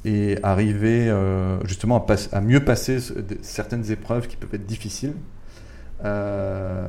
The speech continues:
ou certaines épreuves qui, qui, qui arrivent de manière assez soudaine, euh, qui te prennent un peu par, euh, par surprise, euh, et arriver à les, à les digérer, à les gérer, en fait, euh,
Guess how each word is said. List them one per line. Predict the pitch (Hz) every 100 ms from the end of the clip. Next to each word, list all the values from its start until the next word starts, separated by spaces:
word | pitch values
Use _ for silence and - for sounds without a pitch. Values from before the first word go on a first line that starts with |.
| - -
ou |
certaines | - 107 127 117
épreuves | 110 - 127
qui, | - 95
qui, | - 107 104 101
qui | 107
arrivent | 107 123 110
de | 95
manière | 107 107
assez | 104 117 107
soudaine, | - 123 240 151 107 - - - - -
euh, | 104 107 104
qui | 107
te |
prennent | - 135
un | 117
peu | 117
par, | 117 110 104
euh, | 104 104 101 98
par | 98 -
surprise, | - - 139 143 107 90 110
euh, | 104 98 98 - - -
et | -
arriver | 101 110 117
à | 120
les, | 101 98 98 - - - - - - - - -
à | 104
les | 104 101
digérer, | 107 107 110 131
à | 117
les | 110
gérer, | 101 104 104 104
en | 95 -
fait, | 110 104
euh, | 101